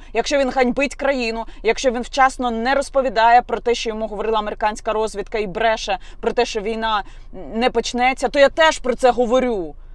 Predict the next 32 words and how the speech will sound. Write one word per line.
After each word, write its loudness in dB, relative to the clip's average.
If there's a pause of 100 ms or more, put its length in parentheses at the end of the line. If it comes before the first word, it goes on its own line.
(200)
І 2
в 2
мене 4
є 4
гості, 0
які 0
теж 2 (140)
не 2
є 2
адептами 6
Європейської 2
Солідарності 0
або 6
не 0
є -2
адептами, -2 (320)
е, 0
«Слуг 0
народу». 4
Це 6
різні 2
люди, -2 (100)
які -2
висловлюють 2
свої -4
думки. -6 (160)
І -2
ми 2
живемо 2
в 0
демократичній -4
країні, -6